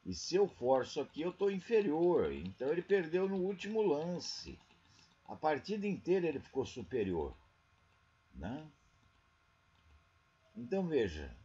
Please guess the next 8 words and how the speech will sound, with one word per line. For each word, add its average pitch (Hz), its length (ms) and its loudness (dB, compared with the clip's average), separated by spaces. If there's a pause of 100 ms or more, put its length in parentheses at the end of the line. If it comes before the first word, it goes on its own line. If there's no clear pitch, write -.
(240)
se - 320 -4
eu 208 160 8
por 185 140 -4
um 156 120 -2
acaso 107 600 0
troco 123 420 2
aqui, 175 260 -2
olha, 87 320 -2